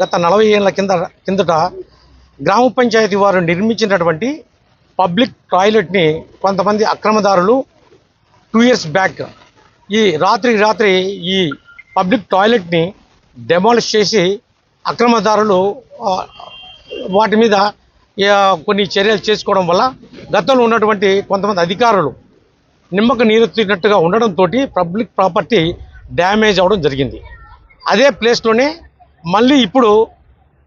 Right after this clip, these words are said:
మనం రెవెన్యూ రికార్డ్స్ కావచ్చు, లేకుంటే అలాగే మన పురపాలక సంఘం రికార్డ్స్ ఇవన్నీ కూడా వెరిఫై చేసినప్పుడు ఏదైతే మనకు పబ్లిక్ టాయిలెట్ గతంలో ఉన్నదో ఆ స్థలం ప్యూర్లీ మున్సిపల్ స్థలం అని రెవెన్యూ వాళ్ళు చెప్పడం జరిగింది.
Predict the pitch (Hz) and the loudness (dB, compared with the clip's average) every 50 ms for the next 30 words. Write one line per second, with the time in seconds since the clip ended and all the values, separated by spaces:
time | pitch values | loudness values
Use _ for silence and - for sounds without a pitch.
0 | _ - 196 214 226 214 165 143 _ _ _ - - 170 - - - - - - | _ -2 0 0 2 0 0 -2 _ _ _ -16 -16 -16 -16 -16 -20 -20 -20 -8
1 | 151 156 180 190 240 247 240 226 214 151 240 233 190 - 208 208 208 214 170 - | -2 -2 0 2 2 2 0 0 0 0 0 -2 -2 0 -2 0 0 0 0 0
2 | 247 262 269 - _ _ _ _ _ _ _ _ _ _ _ - 185 208 185 233 | 0 0 0 -2 _ _ _ _ _ _ _ _ _ _ _ -2 -2 0 0 0
3 | 254 208 240 226 233 240 - - 185 202 233 240 233 254 220 226 247 247 - - | 0 2 2 2 2 2 2 0 0 2 2 2 2 2 4 4 2 0 -2 -6
4 | 208 196 208 208 196 - - - 214 208 233 233 233 185 202 214 196 175 185 160 | -4 -2 0 0 0 -2 0 -2 0 0 2 0 0 0 0 -2 -2 -2 -2 -2
5 | 233 220 - - - 180 202 208 208 208 196 170 - _ _ - - _ _ - | -2 -2 -2 -4 -4 -4 -2 0 0 0 0 0 -4 _ _ -20 -20 _ _ 0
6 | - 214 247 226 285 254 165 214 208 - - 202 139 - 170 214 285 285 - _ | 0 2 2 2 0 0 2 0 0 0 -2 -2 -2 0 2 2 2 2 0 _
7 | _ _ _ _ _ _ _ _ - 180 240 254 269 254 220 226 262 262 226 220 | _ _ _ _ _ _ _ _ -2 0 2 2 2 2 2 2 0 0 2 0
8 | 214 196 170 - 185 185 180 233 220 - - 226 220 220 214 220 185 185 156 170 | -2 -2 -2 -2 -2 -2 -2 -4 -6 -2 -2 0 0 0 -2 -2 -4 -4 -4 -4
9 | 180 - 208 202 196 180 170 180 175 180 240 247 185 180 175 - - 214 240 240 | -2 0 0 2 2 2 2 2 2 2 2 2 2 0 -2 -2 0 0 0 0
10 | - _ _ - 226 240 247 247 240 294 349 403 370 _ _ _ _ _ _ _ | -2 _ _ -4 -2 0 0 0 0 0 -2 -4 -6 _ _ _ _ _ _ _
11 | _ _ _ - 180 226 254 - - 202 294 277 - - - 240 233 233 226 226 | _ _ _ -2 0 2 2 0 0 0 0 0 0 0 0 0 2 2 2 2
12 | 226 208 151 - _ _ _ _ _ _ _ - - - - 196 254 262 269 254 | 2 0 0 -4 _ _ _ _ _ _ _ -8 -4 -2 0 2 2 2 4 4
13 | 254 254 226 240 202 220 254 240 233 233 233 240 240 233 277 311 | 4 2 2 0 0 0 0 0 0 0 0 0 0 0 -2 -4